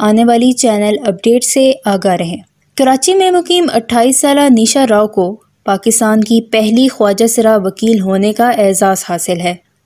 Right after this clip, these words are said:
उन्होंने दो हज़ार अठारह में सिंध मुस्लिम लॉ कॉलेज से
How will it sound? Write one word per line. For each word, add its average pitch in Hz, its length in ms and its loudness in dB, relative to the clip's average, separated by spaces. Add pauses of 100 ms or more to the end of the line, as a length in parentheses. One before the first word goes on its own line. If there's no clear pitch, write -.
उन्होंने 233 440 2
दो 208 160 2
हज़ार 208 320 0
अठारह 190 520 -2
में 190 200 -6 (300)
सिंध 339 420 -2
मुस्लिम 262 480 2
लॉ 220 220 2 (100)
कॉलेज 208 360 0
से 175 220 -2